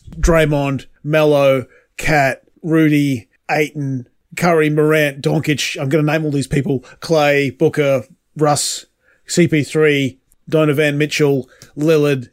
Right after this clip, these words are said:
Edwards. I regret doing this. That's just the West, but there's nobody there who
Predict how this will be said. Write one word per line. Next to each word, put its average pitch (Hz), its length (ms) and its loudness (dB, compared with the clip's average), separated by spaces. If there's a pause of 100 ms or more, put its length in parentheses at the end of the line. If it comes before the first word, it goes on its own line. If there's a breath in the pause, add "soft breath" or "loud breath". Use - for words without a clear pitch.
Edwards. 147 460 0
I 139 60 -6
regret 143 360 -2
doing 156 240 0
this. 131 220 -4
That's 202 240 -2
just 196 180 0
the 160 100 2
West, 214 380 0
but 208 80 -6
there's 185 140 -2
nobody 220 400 2
there 175 280 2
who 156 440 2